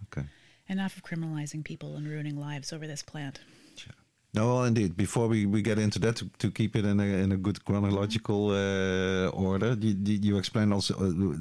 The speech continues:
Speaker 1: with the patients and getting the patients together
Speaker 2: Yeah.
Speaker 1: with the policymakers is obviously very important, and I think it never happened in the Netherlands.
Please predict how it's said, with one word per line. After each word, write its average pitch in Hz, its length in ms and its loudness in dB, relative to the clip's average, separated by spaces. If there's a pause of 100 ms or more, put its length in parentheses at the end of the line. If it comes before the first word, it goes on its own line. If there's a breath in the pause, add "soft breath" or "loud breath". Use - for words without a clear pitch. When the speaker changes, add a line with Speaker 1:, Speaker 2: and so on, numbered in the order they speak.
Speaker 1:
with 98 140 0
the 98 80 0
patients 110 540 2
and 95 100 0
getting 98 240 2
the 92 80 2
patients 95 460 0
together 95 520 0
Speaker 2:
Yeah. 110 140 0
Speaker 1:
with - 120 0
the - 40 0
policymakers 107 720 0
is 104 140 0
obviously 101 360 0
very 98 400 2
important, 95 540 2
and 87 200 2
I 85 60 2
think 90 220 0
it 80 100 -2
never 92 320 2
happened 87 320 0
in 82 120 2
the 80 80 4
Netherlands. 110 480 0